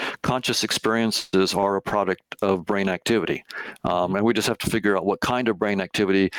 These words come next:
causes which kinds of brain experiences and, uh, what kinds of conscious experiences and how that happens. I mean, there are theories, for example, that say, uh,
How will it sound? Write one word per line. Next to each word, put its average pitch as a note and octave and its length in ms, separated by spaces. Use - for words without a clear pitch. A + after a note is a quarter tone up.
causes G2+ 400
which G2+ 180
kinds G2 380
of F2 160
brain F#2+ 240
experiences F2+ 800
and, F2+ 180
uh, G#2 100
what G2 160
kinds G#2 220
of F#2 100
conscious - 300
experiences - 500
and F#2 140
how G2+ 160
that F2 160
happens. A2 440
I A2 60
mean, G#2+ 160
there G#2 140
are G2+ 100
theories, A#2 380
for G#2+ 160
example, G#2+ 400
that F#2 160
say, G#2 320
uh, G2+ 300